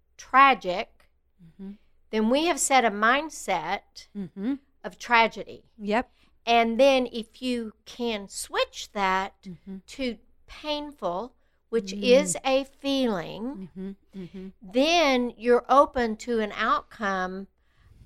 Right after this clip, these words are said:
Speaker 1: of being magnificent.
Speaker 2: Mm.
Speaker 1: So it's,
Speaker 2: It's really
Speaker 1: it's
Speaker 2: good.
Speaker 1: so, and that's part of where that thought process
Speaker 2: Yeah.
Speaker 1: is. One of the things that
Speaker 2: It's really,
Speaker 1: I
Speaker 2: really good.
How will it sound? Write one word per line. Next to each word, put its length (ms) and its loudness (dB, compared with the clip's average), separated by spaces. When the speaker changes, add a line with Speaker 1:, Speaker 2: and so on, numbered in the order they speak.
Speaker 1:
of 360 0
being 760 2
magnificent. 800 -6
Speaker 2:
Mm. 440 -8
Speaker 1:
So 640 4
it's, 240 -8
Speaker 2:
It's 100 -18
really 260 2
Speaker 1:
it's 80 -14
Speaker 2:
good. 160 -10
Speaker 1:
so, 160 4
and 340 0
that's 480 4
part 400 -4
of 200 -4
where 280 4
that 260 -4
thought 380 6
process 960 -2
Speaker 2:
Yeah. 200 -8
Speaker 1:
is. 320 2
One 340 2
of 100 0
the 100 2
things 540 -4
that 220 -4
Speaker 2:
It's 80 -18
really, 120 4
Speaker 1:
I 320 4
Speaker 2:
really 400 -6
good. 300 -10